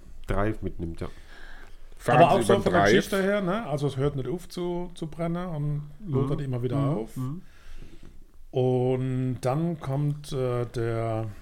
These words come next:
Speaker 3: gute Ferdinand Kirsch aus Astheim in der Nähe von Würzburg.
Speaker 1: Ah, Ferdinand.
Speaker 3: Der Nant.
Speaker 2: Church.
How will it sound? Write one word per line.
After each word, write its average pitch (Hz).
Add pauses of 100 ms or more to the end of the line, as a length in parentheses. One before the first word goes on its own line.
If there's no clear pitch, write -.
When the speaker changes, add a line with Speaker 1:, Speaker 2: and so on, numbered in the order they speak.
(500)
Speaker 3:
gute 143
Ferdinand 123
Kirsch 139 (140)
aus 127
Astheim 135
in 123
der 120
Nähe 123
von 120
Würzburg. 143
Speaker 1:
Ah, - (200)
Ferdinand. 85 (120)
Speaker 3:
Der 127
Nant. 123
Speaker 2:
Church. -